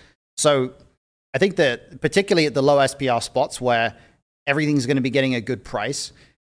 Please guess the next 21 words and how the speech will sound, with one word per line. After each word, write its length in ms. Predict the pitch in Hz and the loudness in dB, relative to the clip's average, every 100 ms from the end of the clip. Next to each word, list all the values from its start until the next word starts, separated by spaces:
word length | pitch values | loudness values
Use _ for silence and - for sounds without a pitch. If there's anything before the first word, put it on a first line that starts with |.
| _ | _
is 180 | 139 107 | -8 -4
you 120 | 139 | 0
have 240 | 143 165 - | 2 2 0
to 340 | 165 143 127 - _ _ - | 0 0 -2 -8 _ _ -10
start 560 | - - 143 151 147 - - _ _ - | -10 0 2 4 2 -4 -20 _ _ -10
teaching 340 | - - 156 | -6 -2 -2
yourself 420 | 131 123 135 120 - | -2 -2 0 -2 -4
to 100 | 113 | -8
visualize, 720 | 127 127 139 120 117 117 110 | -6 -4 -2 0 0 -2 -6
or 180 | 113 110 | -10 -10
not 140 | 180 220 | -8 -6
necessarily 400 | - - 160 143 | -6 -4 -2 -2
even 200 | 127 113 | -4 -6
visualize, 460 | 104 117 113 104 107 | -8 -8 -6 -8 -10
but 240 | 117 104 - _ _ _ - | -10 -12 -14 _ _ _ -6
to 80 | 143 | -4
see 260 | - 196 | -2 -4
the 80 | 160 | -2
game 440 | 117 135 131 127 120 _ - | 0 0 0 -2 -6 _ -4
as 500 | 123 120 113 - - _ _ _ _ - | 0 0 -2 -8 -10 _ _ _ _ -8
equity, 420 | - 110 92 - | -8 -10 -14 -16